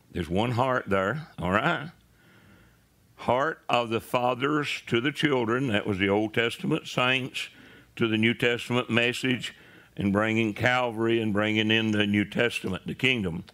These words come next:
all right? And then there's to be an end time to happen to what?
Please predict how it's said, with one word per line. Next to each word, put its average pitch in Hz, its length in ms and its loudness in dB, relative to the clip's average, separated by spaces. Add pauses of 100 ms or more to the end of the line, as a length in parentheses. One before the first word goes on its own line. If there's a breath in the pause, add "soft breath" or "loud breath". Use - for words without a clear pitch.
(100)
all - 120 -6
right? 113 260 0 (720 loud breath)
And 107 180 2
then 127 360 0
there's 117 300 0
to 123 120 0
be 131 220 2
an 127 80 0
end 139 260 0
time 135 360 0
to 110 100 -2
happen 127 480 -2
to 123 80 0
what? 110 420 0